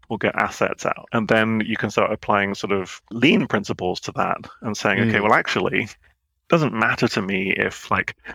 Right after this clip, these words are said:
Speaker 1: I have fifty John Diaz's and they're all, like, burning at max capacity if my
Speaker 2: <laughs>
Speaker 1: bottleneck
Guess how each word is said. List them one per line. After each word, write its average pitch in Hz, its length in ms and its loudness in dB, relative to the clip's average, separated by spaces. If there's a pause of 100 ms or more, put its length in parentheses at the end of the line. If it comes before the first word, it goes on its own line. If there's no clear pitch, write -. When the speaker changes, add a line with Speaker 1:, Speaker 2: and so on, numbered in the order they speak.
(360)
Speaker 1:
I 101 100 2
have 98 400 -2 (480)
fifty 101 320 0
John 95 240 -2
Diaz's 101 560 0
and 95 180 -6
they're 95 260 2
all, 98 440 0
like, - 340 -2 (220)
burning 107 300 0
at - 100 -4
max 104 300 -2
capacity - 760 0 (300)
if 117 180 2
my 101 200 4
Speaker 2:
<laughs> - 0 -
Speaker 1:
bottleneck 113 720 2